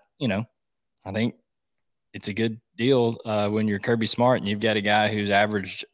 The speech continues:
you know, over forty points a game as an offensive quarter-, coordinator at that university, and that you really, really like is, uh, just about your best friend there, uh, Jed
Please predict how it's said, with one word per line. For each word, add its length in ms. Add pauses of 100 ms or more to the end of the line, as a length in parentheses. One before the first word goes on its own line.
you 120
know, 180
over 240
forty 380
points 380
a 40
game 300
as 100
an 60
offensive 480
quarter-, 420 (120)
coordinator 440
at 200
that 160
university, 720 (280)
and 260
that 100
you 400 (200)
really, 260
really 220
like 380
is, 220
uh, 200 (880)
just 200
about 240
your 100
best 260
friend 380
there, 240
uh, 220
Jed 400